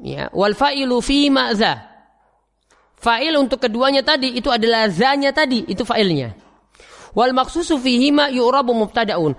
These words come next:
Sedangkan maksus yang nanti disebutkan setelahnya, itu sebagai, di i'rab sebagai mubtada'. Contoh. La habbazan nifaqu. Betapa jeleknya kemunafikan. Betapa jeleknya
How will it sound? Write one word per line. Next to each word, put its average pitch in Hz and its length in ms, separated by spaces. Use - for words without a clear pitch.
Sedangkan 247 560
maksus 254 480
yang 214 160
nanti 254 160
disebutkan 226 540
setelahnya, 160 580
itu 185 240
sebagai, 180 640
di 170 160
i'rab 202 160
sebagai 180 320
mubtada'. 135 400
Contoh. 156 380
La 208 240
habbazan 254 560
nifaqu. 185 800
Betapa 269 400
jeleknya 214 480
kemunafikan. 175 760
Betapa 214 460
jeleknya 196 580